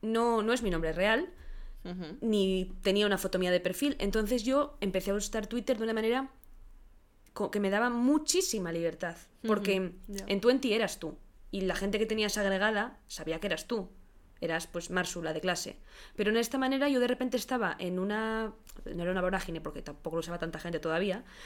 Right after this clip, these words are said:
Speaker 1: pero estaba en un lugar en el que yo podía decir literalmente cualquier cosa,
Speaker 2: Ujú.
Speaker 1: que decía más burradas que ahora,
Speaker 2: <laughs>
Speaker 1: y, y, y nadie se enteraba, o a nadie le parecía mal, o si le parecía mal era gente que no me conocía, entonces lo empecé a usar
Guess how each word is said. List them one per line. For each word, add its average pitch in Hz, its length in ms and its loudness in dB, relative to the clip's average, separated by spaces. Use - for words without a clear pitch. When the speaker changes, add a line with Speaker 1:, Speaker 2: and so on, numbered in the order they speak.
Speaker 1:
pero 214 100 6
estaba 269 220 6
en 277 60 6
un 285 80 8
lugar 285 320 6
en 233 120 4
el 202 80 2
que 196 100 -2
yo 220 140 2
podía 240 300 2
decir 202 280 0
literalmente 202 540 2
cualquier 170 340 0
cosa, 247 360 0
Speaker 2:
Ujú. 208 180 -8
Speaker 1:
que - 80 -8
decía 165 240 2
más 185 160 6
burradas 170 360 2
que 180 100 -4
ahora, 202 360 0
Speaker 2:
<laughs> 226 220 -2
Speaker 1:
y, 220 240 2
y, 226 480 2
y 208 80 -4
nadie 302 200 2
se 311 60 0
enteraba, 285 460 0
o 202 80 0
a - 20 2
nadie 302 220 4
le 302 100 4
parecía 233 380 0
mal, 240 200 2
o - 80 0
si 202 100 0
le 208 60 4
parecía 214 280 2
mal 302 100 4
era 311 140 2
gente 277 220 0
que 277 60 0
no 285 80 4
me 277 80 4
conocía, 240 400 2
entonces 226 520 -2
lo 220 100 2
empecé 214 260 2
a - 20 2
usar 262 340 0